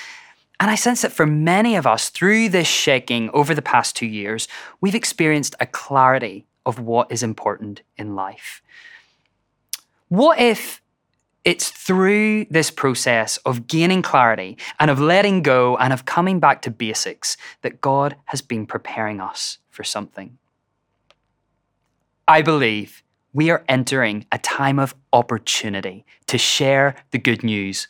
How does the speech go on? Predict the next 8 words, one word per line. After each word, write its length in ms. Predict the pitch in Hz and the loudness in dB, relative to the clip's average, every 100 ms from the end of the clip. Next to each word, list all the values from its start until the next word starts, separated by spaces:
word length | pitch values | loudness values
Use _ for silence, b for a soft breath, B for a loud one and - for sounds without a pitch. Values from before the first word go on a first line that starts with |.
| _ | _
of 160 | 101 - | -12 -8
Jesus. 600 | - 101 - - 123 - B B B B B B B - | -10 -8 -12 -12 -14 -16 B B B B B B B -4
The 60 | 147 | 2
borders 420 | 190 202 220 190 | 6 6 6 6
are 160 | 151 147 | 6 4
opening, 580 | 147 175 160 101 107 - _ _ _ _ _ _ _ - | 2 2 2 -2 -10 -18 _ _ _ _ _ _ _ -6
literally 680 | 165 202 - 127 104 101 117 _ _ _ _ _ - | -4 -2 -2 0 -2 -6 -12 _ _ _ _ _ -6
and 500 | 214 220 127 107 107 | -2 -2 -2 -6 -12